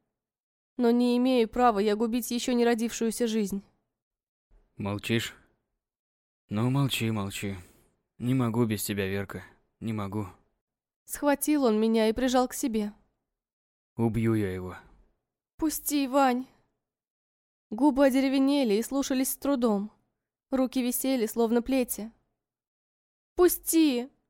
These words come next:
Speaker 1: Повторять не пришлось. Иван отпустил меня и даже отошёл на шаг. "Не бери грех на душу. Оставь его и меня. Ребёнок у нас будет". Какое-то время он молчал,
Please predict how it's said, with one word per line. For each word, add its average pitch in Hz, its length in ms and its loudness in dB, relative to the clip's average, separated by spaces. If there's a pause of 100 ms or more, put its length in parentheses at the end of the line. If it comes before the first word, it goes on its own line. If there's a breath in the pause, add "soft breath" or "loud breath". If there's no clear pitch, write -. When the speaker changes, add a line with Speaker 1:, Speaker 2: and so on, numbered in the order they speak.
(1040)
Speaker 1:
Повторять 269 540 0
не 269 80 -2
пришлось. 247 640 -6 (440)
Иван 294 260 2
отпустил 285 520 -2
меня 202 320 2
и - 20 2
даже 220 240 2
отошёл 247 420 0
на 214 120 2
шаг. 202 420 -8 (1300)
"Не 311 160 4
бери 302 260 4
грех 262 320 0
на 254 140 4
душу. 233 400 -6 (540)
Оставь 294 440 0
его 262 260 0
и 277 120 4
меня. 254 440 2 (1000)
Ребёнок 269 520 2
у 214 40 -2
нас 226 180 2
будет". 220 460 -6 (1500)
Какое-то 277 420 0
время 277 300 4
он 269 140 4
молчал, 277 520 0